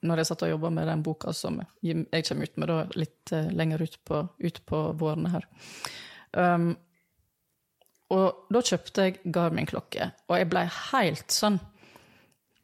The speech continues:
jeg tror flere av de tidligere podcastene så, som var spilt inn i sommer, så, så hørte, tror jeg jeg har nevnt det flere ganger også, fordi det var så spennende å se hva som, jeg ble veldig overrasket over de funnene på hva det var som faktisk stresset meg.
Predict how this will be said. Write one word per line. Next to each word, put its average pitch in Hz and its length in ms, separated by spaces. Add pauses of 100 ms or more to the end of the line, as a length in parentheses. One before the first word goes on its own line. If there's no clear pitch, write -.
(380)
jeg - 160
tror 208 100
flere 202 300
av 156 60
de - 40
tidligere 185 380
podcastene 160 680
så, 185 220
som - 420
var 165 140
spilt - 340
inn 170 280
i 151 100
sommer, 170 500
så, 190 300 (180)
så 185 220
hørte, 156 240 (100)
tror 202 160
jeg 175 80
jeg 160 140
har 165 100
nevnt 190 240
det 175 80
flere 175 320
ganger 165 300
også, - 320
fordi 175 260
det 180 80
var 196 80
så 190 120
spennende 170 440
å 160 60
se 185 240 (540)
hva 185 180 (100)
som, 165 380 (260)
jeg 196 140
ble 190 100
veldig 180 320
overrasket 175 560
over 170 160
de 170 80
funnene 170 540 (840)
på 180 140
hva 196 320
det 165 100
var 180 140
som 175 100
faktisk 190 300
stresset 196 340
meg. - 220